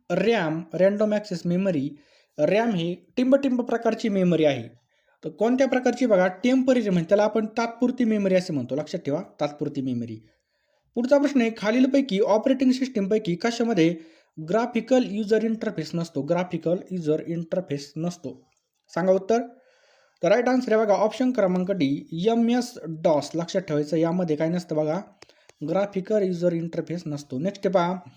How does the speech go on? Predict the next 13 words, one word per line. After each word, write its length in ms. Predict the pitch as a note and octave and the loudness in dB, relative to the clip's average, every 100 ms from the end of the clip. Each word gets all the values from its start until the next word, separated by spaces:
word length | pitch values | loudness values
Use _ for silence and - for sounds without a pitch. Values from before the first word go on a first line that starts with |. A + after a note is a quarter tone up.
| _ _ _ | _ _ _
खालीलपैकी 560 | F3+ A3+ B3+ B3+ B3+ B3 | -2 2 4 4 2 0
कोणती 400 | A3+ A#3 A#3 - | 2 0 2 -2
वैध 460 | F3+ F#3 B3 B3+ B3+ | -2 2 4 4 4
Windows 500 | A3 G3+ A3 A3 A3+ - | 2 0 2 2 0 -4
फाईल 260 | E3 F3 | -4 -2
सिस्टीम 440 | F3+ G3+ F#3 E3 D#3 | -4 -6 -6 -4 -2
नाही? 160 | C3 B2+ | -4 -4
खालीलपैकी 520 | D3+ D#3+ E3 E3+ E3 | -2 -2 0 -2 -2
कोणती 560 | E3+ F3 D3 C3 D3 - _ _ - | -4 -4 -2 -2 -4 -10 _ _ -6
वैध 420 | E3 G#3 A#3 F3 | 2 2 2 -2
Windows 460 | F3 F#3 G#3 G3+ G#3 - | -2 0 -2 -2 -4 -4
फाईल 160 | D3 D#3+ | -4 -4
सिस्टीम 580 | F3 F3 - G3 B3+ | -4 -8 -6 -4 -4